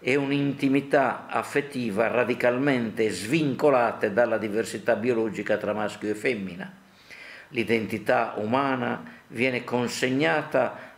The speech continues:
a un'opzione individualistica, anche mutevole nel tempo.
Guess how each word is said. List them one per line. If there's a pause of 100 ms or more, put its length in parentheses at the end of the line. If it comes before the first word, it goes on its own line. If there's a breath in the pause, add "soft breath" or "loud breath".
a
un'opzione
individualistica, (360 loud breath)
anche
mutevole
nel
tempo.